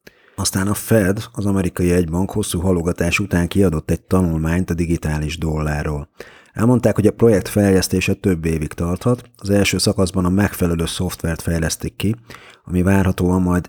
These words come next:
egy egész hét tized millió tranzakciót fog tudni végezni másodpercenként,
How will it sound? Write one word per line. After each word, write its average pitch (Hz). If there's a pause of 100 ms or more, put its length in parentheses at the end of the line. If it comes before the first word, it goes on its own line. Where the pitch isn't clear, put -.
egy 92
egész 85
hét 95
tized 85
millió 82
tranzakciót 85
fog 80
tudni 85
végezni 82
másodpercenként, 92